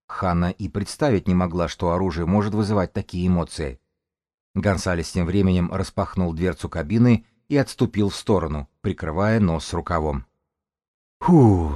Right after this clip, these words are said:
Санта-Мария, отвернись, тут совсем дело плохо". Он подождал недолго, а потом полез вовнутрь. Ханна отвернулась. Шуршание, звякнул металл, потом послышался неприятный скрежещущий звук,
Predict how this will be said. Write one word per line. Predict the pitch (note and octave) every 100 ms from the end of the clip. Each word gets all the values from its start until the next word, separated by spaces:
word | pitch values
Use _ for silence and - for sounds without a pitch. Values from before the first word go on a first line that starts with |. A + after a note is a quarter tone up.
| -
Санта-Мария, | - D3+ A#2+ F#2+ G2 F#2+ F2 D#2+ D2 D#2
отвернись, | F2 A2 G#2+ G#2+ E2 -
тут | G2+ -
совсем | G2+ - G#2
дело | F2+ E2+
плохо". | D#2+ E2+ D2+ C#2+ C2 - _ _ _ _ _ _ _ -
Он | G2
подождал | G2+ G2 F2 F#2 E2+
недолго, | E2 D#2 A2+ A2+ A2+
а | A2
потом | A2 G#2 B2 C3
полез | C#3 B2+ F#2 E2
вовнутрь. | F2 F#2+ F2+ D#2+ - - _ _ _ _ _
Ханна | - - F2+ E2+
отвернулась. | D#2+ F2+ F2 D#2 C#2 - - _ _ _ _ _ _ -
Шуршание, | - G#2 - A2 A2 G2+ G2 F2+ -
звякнул | F2 G2+ G#2+ G2
металл, | F2+ E2+ A2 A2+ G#2 _ _ -
потом | A#2 D#3
послышался | C3 - C3+ - A2+ A2+
неприятный | G#2+ G2+ G2 A#2+ A#2 A2+
скрежещущий | - A#2+ F#2+ F#2+ F2+ G2 - G2+
звук, | F#2 F2+ -